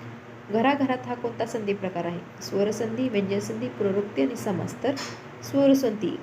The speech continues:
घरा घरात, त्यामुळे स्वरसंधी, स्वरांमुळे बदल होतोय त्यांच्यामध्ये, त्यामुळं काय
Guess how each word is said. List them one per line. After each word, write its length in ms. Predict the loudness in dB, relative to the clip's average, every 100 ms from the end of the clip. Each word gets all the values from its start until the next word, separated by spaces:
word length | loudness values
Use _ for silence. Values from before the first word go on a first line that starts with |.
| 0
घरा 500 | 6 8 8 6 4 0 -8 -2
घरात, 340 | 4 6 4 2 -8 -16 -16 -18 -8
त्यामुळे 460 | -4 -4 -2 -2 -4
स्वरसंधी, 540 | 2 2 4 0 -2
स्वरांमुळे 560 | -2 2 2 2 4 6
बदल 260 | 6 6 4
होतोय 280 | 2 0
त्यांच्यामध्ये, 580 | -2 -2 -4 -4 -2 -4 -6 -8
त्यामुळं 300 | -4 -2 -2
काय 160 | -2